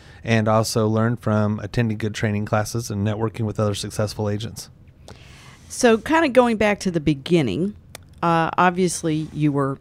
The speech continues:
Speaker 2: in the Army, you were jumping out of airplanes and blowing stuff up. How did you end up in real estate?
Speaker 1: Well, it's a, it's a good, um, it's a fun story. I was a, uh, cannoneer. Actually, I was a, um,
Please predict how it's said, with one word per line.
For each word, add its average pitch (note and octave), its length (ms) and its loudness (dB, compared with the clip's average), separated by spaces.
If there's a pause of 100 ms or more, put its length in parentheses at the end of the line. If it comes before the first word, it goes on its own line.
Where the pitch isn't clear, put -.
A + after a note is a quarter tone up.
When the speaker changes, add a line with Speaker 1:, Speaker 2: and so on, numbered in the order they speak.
(160)
Speaker 2:
in C#3 180 0
the C3+ 160 -2
Army, C3 420 2
you C#3+ 120 -2
were B2 200 -4 (460)
jumping D3 380 2
out C3 140 -2
of C3 220 -8 (100)
airplanes C#3+ 580 2
and C#3 140 -4
blowing D#3 340 4
stuff D3 480 -2
up. D3 320 2 (400)
How B3 400 0
did E4+ 260 0
you A#3 160 0
end G#3+ 200 0
up G3+ 220 -2
in F#3+ 200 0
real G3+ 240 -2
estate? - 440 -8 (260)
Speaker 1:
Well, B2 160 6
it's B2+ 160 -2
a, A#2 180 -6
it's B2 140 -6
a A2+ 120 -6 (180)
good, B2 340 2
um, G#2 340 -2 (120)
it's A2 160 -6
a - 60 -4
fun C#3 240 2
story. A2+ 420 -2 (500)
I A#2 120 0
was A#2 260 2
a, G#2+ 160 2
uh, G#2 160 0
cannoneer. A#2+ 540 -2 (120)
Actually, A2+ 380 -2
I A2 40 2
was A2 200 -2
a, G#2 120 0
um, G2+ 300 -2